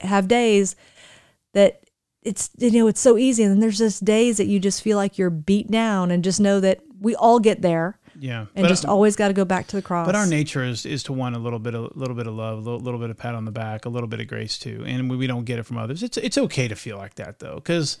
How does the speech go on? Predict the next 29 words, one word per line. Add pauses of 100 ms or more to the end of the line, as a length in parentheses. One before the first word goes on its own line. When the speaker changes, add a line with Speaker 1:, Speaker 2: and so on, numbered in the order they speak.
(420)
Speaker 2:
I
mean,
you're
human,
you
know,
and
it's, (640)
you
know,
if
you're, (420)
if
you're
never
getting
grace,
you're
never
getting
a, (120)
an
attaboy
or
a
pat
on
the
back,